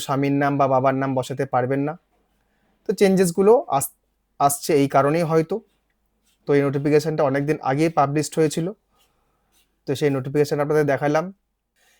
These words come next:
এই ছিল আধার সংক্রান্ত গুরুত্বপূর্ণ বিষয়। আপনারা দেখতেই পেলেন। তো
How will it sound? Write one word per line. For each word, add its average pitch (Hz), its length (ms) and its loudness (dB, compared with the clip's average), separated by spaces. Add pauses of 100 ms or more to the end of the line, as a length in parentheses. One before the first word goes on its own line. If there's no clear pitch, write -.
(160)
এই 165 220 2
ছিল 190 160 0
আধার 170 260 6 (100)
সংক্রান্ত 175 340 0 (120)
গুরুত্বপূর্ণ 156 460 -2 (140)
বিষয়। 170 240 -4 (1120)
আপনারা 156 360 2
দেখতেই 147 340 0
পেলেন। 160 220 2 (760)
তো 143 60 -4